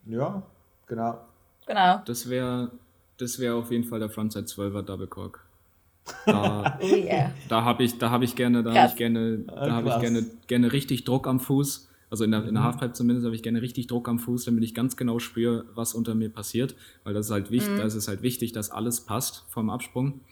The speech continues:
Speaker 2: Mhm.
Speaker 3: Ähm, und deswegen baller ich den gerne komplett raus, äh, weil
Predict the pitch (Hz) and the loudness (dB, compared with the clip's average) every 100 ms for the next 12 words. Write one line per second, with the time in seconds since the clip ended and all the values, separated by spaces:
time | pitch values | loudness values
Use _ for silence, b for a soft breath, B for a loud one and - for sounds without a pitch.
0 | b 202 196 214 - - - 107 107 104 | b -4 -4 -6 -12 -20 -6 -2 2 2
1 | 107 104 - _ 113 110 107 113 113 113 | 0 -4 -16 _ -4 -2 -2 0 2 2
2 | 110 - _ _ - 104 117 113 113 110 | 0 -6 _ _ -8 -2 0 0 0 -2
3 | 110 110 110 107 113 117 104 117 - - | 0 -2 -2 -2 -2 -2 -2 -2 -2 -6
4 | 104 104 104 104 104 107 | -4 -4 -2 0 0 -2